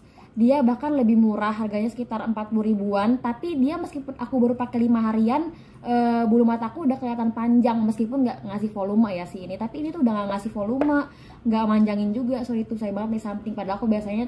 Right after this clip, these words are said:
cocok banget sama produk-produk Something, tapi kali ini dia nggak ngefek di bulu mata aku gitu. Oh iya, aku lupa ngasih tahu. Dan ini tuh harganya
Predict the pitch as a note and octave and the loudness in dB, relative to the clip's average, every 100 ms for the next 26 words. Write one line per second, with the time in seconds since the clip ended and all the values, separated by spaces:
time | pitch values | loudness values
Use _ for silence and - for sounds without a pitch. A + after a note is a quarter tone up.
0 | - A3 A3 G3+ G3 A3 G#3 G3+ G3 G3+ | -4 -6 -4 -4 -4 -2 -2 -2 -2 -4
1 | G3 G3 G#3 G3+ G#3 A3 A#3 G3+ G3+ G3+ | -4 -8 -8 -8 -6 -6 -6 -6 -6 0
2 | A#3+ C4 - - - A3 B3+ A3+ G3+ G3 | 0 0 -8 -16 0 2 4 2 2 -2
3 | G3+ A#3+ - F#3+ A#3+ G3 G#3 G3+ G3 F#3 | -6 -8 -10 -4 -2 0 0 0 -2 -6
4 | F3+ F#3 - G3 E3 - - - - F#3+ | -6 -8 -8 -10 -10 -14 -20 -20 -18 -14
5 | G3 F#3 D#3 - A#3+ C#4+ C4 B3 D4 C4+ | -10 -6 -8 -6 0 2 2 2 0 0
6 | A#3 A#3+ B3 A3 G3+ A3+ A3+ A3+ A#3 A#3+ | 0 0 -2 -2 0 0 -2 0 2 0
7 | C4+ C4+ B3+ G#3 A3 C4+ | 0 -2 -2 0 0 2